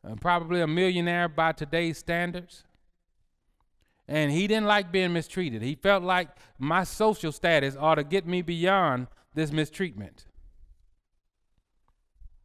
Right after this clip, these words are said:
He married white women just because. Even when it was illegal, he did it. You see. And so he had a,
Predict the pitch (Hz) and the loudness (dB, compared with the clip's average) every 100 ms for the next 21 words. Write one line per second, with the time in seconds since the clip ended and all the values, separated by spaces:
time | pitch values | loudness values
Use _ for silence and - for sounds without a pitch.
0 | _ _ - _ _ _ _ _ _ _ | _ _ -20 _ _ _ _ _ _ _
1 | _ _ _ - 117 117 143 151 170 196 | _ _ _ -20 -20 -8 -6 -4 -2 0
2 | 185 175 185 143 139 120 95 87 - - | 0 -2 -2 -2 -4 -4 -6 -10 -12 -12
3 | _ _ _ 143 165 147 - 160 107 90 | _ _ _ -4 -4 -4 -2 -2 -2 -6
4 | 110 165 170 170 170 151 139 147 160 123 | -6 -4 -2 -2 0 -2 -2 -2 -2 -4
5 | 98 107 120 127 104 73 - - _ _ | -8 -10 -8 -8 -8 -12 -20 -20 _ _
6 | _ _ _ _ _ _ _ _ _ _ | _ _ _ _ _ _ _ _ _ _
7 | _ _ - - - _ 80 - 95 90 | _ _ -12 -12 -14 _ -18 -16 -16 -20
8 | - - - _ _ _ _ _ _ _ | -20 -20 -20 _ _ _ _ _ _ _
9 | - 139 139 135 180 165 185 208 185 160 | -4 -2 -2 -2 0 2 2 2 2 -2